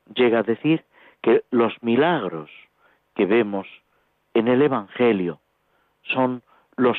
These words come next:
sacramentos hoy, esas acciones de Cristo que sanan, que transmiten la vida. No ya la vida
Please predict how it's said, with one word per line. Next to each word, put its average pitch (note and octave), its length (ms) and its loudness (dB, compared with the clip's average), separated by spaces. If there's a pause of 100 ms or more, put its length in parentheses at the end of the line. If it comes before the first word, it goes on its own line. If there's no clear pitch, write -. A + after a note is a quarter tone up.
sacramentos G2+ 880 -2 (340)
hoy, G2 340 0 (960)
esas A#2+ 360 0 (460)
acciones D3+ 720 0
de G2+ 100 -2
Cristo A#2+ 560 -2 (560)
que F2+ 140 -8
sanan, A2 640 -2 (440)
que A2+ 100 -2
transmiten B2 760 0
la F2+ 80 2
vida. F#2 360 0 (1500)
No D#3 300 0
ya E3 380 0 (540)
la A2 240 2
vida A#2 500 2